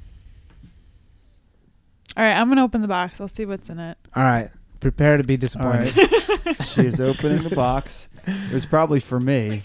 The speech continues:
Speaker 4: half
Speaker 1: Oh.
Speaker 4: wrapped.
Speaker 1: It feels, uh, like a book. <laughs>
Speaker 3: Well, that's perfect for
Speaker 2: Now,
Speaker 3: you.
Speaker 2: now describe the, the wrapping paper because that's,
Speaker 1: Well
Speaker 2: that's the only part of this gift that is P T N themed.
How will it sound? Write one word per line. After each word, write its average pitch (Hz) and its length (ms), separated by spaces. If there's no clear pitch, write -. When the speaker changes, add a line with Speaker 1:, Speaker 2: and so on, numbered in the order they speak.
Speaker 4:
half - 140
Speaker 1:
Oh. 196 120
Speaker 4:
wrapped. 254 260
Speaker 1:
It 247 220
feels, 294 640
uh, 226 280
like 214 200
a 208 60
book. 196 420
<laughs> - 240
Speaker 3:
Well, 175 300
that's - 300
perfect 180 420
for 127 120
Speaker 2:
Now, 180 280
Speaker 3:
you. - 100
Speaker 2:
now 185 180
describe 190 520
the, 175 200
the 175 140
wrapping 165 380
paper 135 280
because 139 280
that's, 175 180
Speaker 1:
Well 311 240
Speaker 2:
that's 185 260
the 185 140
only 190 240
part 180 260
of 160 60
this 156 160
gift - 320
that 151 140
is 143 140
P 165 180
T 151 240
N 139 140
themed. 131 300